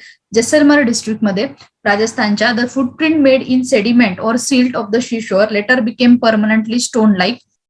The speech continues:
They belong to three species of dinosaur, Gignatus, Ubuntos. त्याच्या ज्या तीन स्पेसीज आहेत त्याचे तिथं ठसे दिसलेले आहेत. While Gignatus and Geoffrey species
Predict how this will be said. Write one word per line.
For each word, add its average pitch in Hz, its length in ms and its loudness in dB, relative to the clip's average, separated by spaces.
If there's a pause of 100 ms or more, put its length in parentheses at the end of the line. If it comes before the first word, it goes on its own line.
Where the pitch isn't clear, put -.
(420)
They 269 180 2
belong 240 480 2
to 269 100 -8
three 285 220 -2
species 220 500 -2 (1000)
of 233 160 0
dinosaur, 214 540 0 (400)
Gignatus, 247 720 2
Ubuntos. 240 540 2 (380)
त्याच्या 262 160 0
ज्या 277 200 4
तीन 294 180 2
स्पेसीज 262 360 -2
आहेत 233 260 0
त्याचे 208 320 -4
तिथं 254 380 0 (200)
ठसे 226 220 -2
दिसलेले 214 380 -2
आहेत. 214 260 0
While 226 240 2
Gignatus 247 640 0
and 277 100 0
Geoffrey 240 400 -2
species 233 460 0